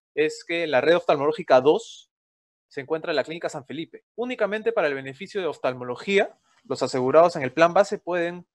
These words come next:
acceder a esta clínica para recibir atención, solo por oftalmología, ¿ok?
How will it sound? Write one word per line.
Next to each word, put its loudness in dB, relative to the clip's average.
acceder 0
a 2
esta -6
clínica -8
para 0
recibir -4
atención, -6
solo 6
por 2
oftalmología, 0
¿ok? -8